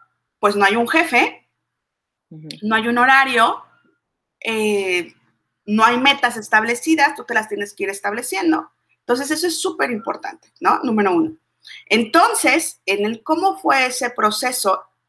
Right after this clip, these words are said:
Speaker 1: la ventaja, yo reconozco que yo siempre he trabajado por objetivos. Entonces,
Speaker 2: Ok.
Speaker 1: para mí, realmente es el, yo, yo solita me automotivo, por ejemplo. Yo
Speaker 2: Ujú.
Speaker 1: me, me automotivo,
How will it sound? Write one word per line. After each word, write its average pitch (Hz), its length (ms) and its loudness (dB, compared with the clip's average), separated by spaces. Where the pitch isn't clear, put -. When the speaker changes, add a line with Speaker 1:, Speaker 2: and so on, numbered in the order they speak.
Speaker 1:
la 233 200 2
ventaja, 233 600 2
yo 202 120 0
reconozco 269 800 -2
que 214 200 -2
yo 233 160 2
siempre 240 340 -2
he - 20 -14
trabajado 208 480 2
por 196 120 -2
objetivos. - 760 -14
Entonces, 208 680 0
Speaker 2:
Ok. 156 100 -20
Speaker 1:
para 247 300 8
mí, 302 380 -4
realmente 247 1160 -2
es 208 460 -2
el, 180 600 -4
yo, 220 340 -2
yo 247 120 -2
solita 277 420 0
me 262 140 2
automotivo, 196 880 -2
por 160 160 -10
ejemplo. - 320 -12
Yo 160 240 0
Speaker 2:
Ujú. 156 200 -6
Speaker 1:
me, 156 140 0
me 160 100 -4
automotivo, 311 880 2